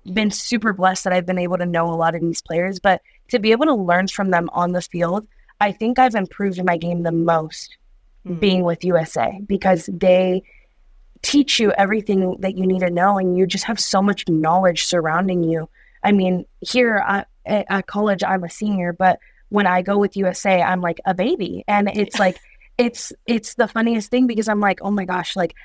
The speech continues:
Speaker 1: I get to learn from Haley McClinney," or I even get to catch Allie Carta, who is a great here. And I remember I was, um, in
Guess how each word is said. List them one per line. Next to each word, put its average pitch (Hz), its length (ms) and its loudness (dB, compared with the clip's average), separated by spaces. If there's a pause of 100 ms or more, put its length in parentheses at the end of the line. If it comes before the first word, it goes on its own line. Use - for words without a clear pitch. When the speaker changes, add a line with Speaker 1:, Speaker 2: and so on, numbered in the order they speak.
(140)
Speaker 1:
I 196 80 2
get 202 160 0
to 190 100 -6
learn 190 200 0
from 170 280 0 (240)
Haley 160 260 -4
McClinney," 226 580 -2 (440)
or 190 300 2 (260)
I 240 100 4
even 226 260 2
get 202 140 0
to 185 80 -6
catch - 480 -8 (340)
Allie 180 260 -2
Carta, 202 560 0
who 190 240 0 (220)
is 202 140 2
a 185 100 2
great 175 440 -2
here. 196 280 2
And 190 180 0
I 185 60 2
remember 202 600 2 (320)
I 208 140 4
was, 208 360 -4
um, 180 520 -2 (320)
in 208 320 0